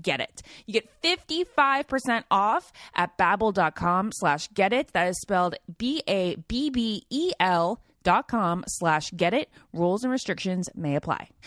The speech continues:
Okay. So you were talking about before a, a safe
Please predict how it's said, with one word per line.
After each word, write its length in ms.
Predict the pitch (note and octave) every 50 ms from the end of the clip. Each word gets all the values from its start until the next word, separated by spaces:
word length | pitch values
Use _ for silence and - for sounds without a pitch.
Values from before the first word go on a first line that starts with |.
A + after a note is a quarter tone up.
| - - - - _
Okay. 240 | G#3 G3 E3 - - - - - - - - - - - _ _
So 500 | - - - C4 A#3 A3+ A3+ A3+ A3 G#3+ -
you 600 | - G#3 G3 F#3+ F#3 G3 G#3+ A3 A#3 B3 B3+ C#4+
were 180 | D#4 - D#4 D#4
talking 500 | - - A#3+ G#3 G#3+ G#3+ - A3 G#3 F#3+
about 600 | - F#3 F3 F3+ E3 D#3+ D#3+ D#3+ D#3 D3+ D3+ - - - - - _ _ -
before 720 | G#3+ F#3+ D#3+ - - F3+ E3 D#3+ D#3 D#3 D#3 D3+ D3+ D#3 - _ _ _ _ _ _ _ _ _ _ _ -
a, 120 | F3 F3 D#3+ - - - _
a 60 | - E3 - -
safe 360 | - G3 F#3+ F#3+ F#3 - -